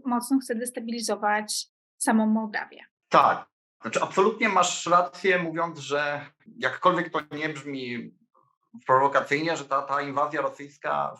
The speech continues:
Speaker 2: na Mo-, na, na Ukrainę, pełnoskalowa inwazja, y, pomogła Mołdawii. Znaczy, inaczej ja bym to ujął.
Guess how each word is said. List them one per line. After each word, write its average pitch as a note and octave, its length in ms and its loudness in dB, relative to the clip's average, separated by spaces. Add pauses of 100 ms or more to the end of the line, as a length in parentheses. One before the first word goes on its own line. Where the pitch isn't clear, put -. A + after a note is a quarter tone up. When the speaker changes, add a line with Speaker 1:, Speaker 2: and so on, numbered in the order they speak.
(160)
Speaker 2:
na A#2+ 340 -4
Mo-, C3 180 -2
na, B2+ 300 2
na B2 240 2
Ukrainę, B2 480 -2
pełnoskalowa C3 580 -2
inwazja, C3+ 480 -4 (380)
y, A#2 160 -6
pomogła C#3+ 460 4
Mołdawii. A2+ 420 0
Znaczy, E3+ 200 -10
inaczej G#3 320 2
ja B2+ 60 2
bym - 140 -10
to A2+ 80 -4
ujął. G2+ 300 -6